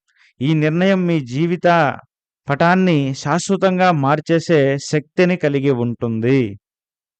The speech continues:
అయితే ఇన్ని జరుగుతూ ఉన్నప్పుడు వీటి వల్ల మన జీవితంలో కొన్ని లాభ నష్టాలు కూడా జరుగుతుంటాయి. అసలు ప్రధానమైన విషయం కూడా ఇదే, ఏంటంటే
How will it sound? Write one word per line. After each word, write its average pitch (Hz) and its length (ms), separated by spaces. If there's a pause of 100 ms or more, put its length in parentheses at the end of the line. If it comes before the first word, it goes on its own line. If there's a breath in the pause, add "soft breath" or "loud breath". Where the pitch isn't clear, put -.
(140)
అయితే 147 640 (320)
ఇన్ని 147 200
జరుగుతూ 175 440
ఉన్నప్పుడు 180 600 (520)
వీటి 156 260
వల్ల 160 560
మన 131 220
జీవితంలో 165 800
కొన్ని 147 280
లాభ 127 340
నష్టాలు 165 460
కూడా 160 300
జరుగుతుంటాయి. 120 1080 (480)
అసలు 143 200
ప్రధానమైన 175 600
విషయం 165 340
కూడా 151 220
ఇదే, 120 480
ఏంటంటే 131 760